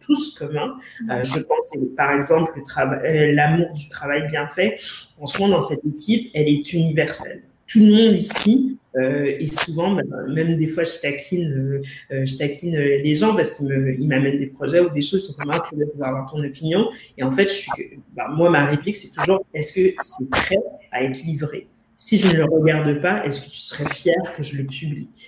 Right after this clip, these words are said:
Speaker 1: Que ça soit un article, une pub, euh, quoi que ce soit. Est-ce que j'ai vraiment besoin de le regarder ?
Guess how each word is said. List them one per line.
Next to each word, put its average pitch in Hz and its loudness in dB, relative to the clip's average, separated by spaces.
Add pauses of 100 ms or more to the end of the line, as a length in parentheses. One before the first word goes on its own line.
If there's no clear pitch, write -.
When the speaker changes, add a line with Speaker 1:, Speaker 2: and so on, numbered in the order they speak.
(120)
Speaker 1:
Que - -16
ça 139 -2
soit 131 -4
un 135 2
article, 165 -2
une 135 -2
pub, 165 0
euh, - -4
quoi 147 0
que 143 -6
ce 175 -2
soit. 175 -2 (220)
Est-ce 156 0
que 190 -2
j'ai 165 0 (280)
vraiment 180 2
besoin 160 2
de 151 2
le 147 0
regarder ? 131 -2